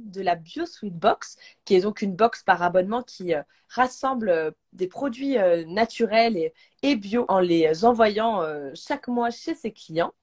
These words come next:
C'est donc elle qui m'avait, euh, recommandé ton compte Instagram, justement pour son aut-, authenticité, sa spontanéité.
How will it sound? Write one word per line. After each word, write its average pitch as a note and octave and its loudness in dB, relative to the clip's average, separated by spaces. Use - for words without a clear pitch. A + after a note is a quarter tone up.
C'est G#3 -10
donc B3 0
elle G4 4
qui - -6
m'avait, A#3 4
euh, G3+ 0
recommandé C#4+ -10
ton A3+ -12
compte B3 -12
Instagram, F#3 -4
justement G3 -8
pour - -16
son F3 -10
aut-, - -4
authenticité, B3 -4
sa G3+ -2
spontanéité. G3 -4